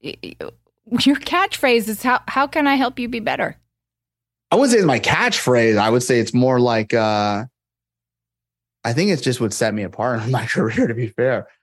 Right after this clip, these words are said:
Speaker 2: You know, I, I've, I've always been, I've always had this, I guess, understanding in my head that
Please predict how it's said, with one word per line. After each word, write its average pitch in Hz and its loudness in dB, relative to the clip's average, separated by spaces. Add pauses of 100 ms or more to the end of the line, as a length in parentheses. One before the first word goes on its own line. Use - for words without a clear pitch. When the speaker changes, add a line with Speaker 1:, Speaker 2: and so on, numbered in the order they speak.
(180)
Speaker 2:
You 107 -4
know, 101 0
I, 104 0 (200)
I've, 104 -4 (440)
I've 113 -2
always 170 2
been, 110 -2 (2000)
I've 131 -2
always 180 2
had 143 -2
this, 120 -2 (840)
I 117 -6
guess, 117 -2
understanding 113 0 (380)
in 107 -2
my 98 0
head 101 -2
that 98 -2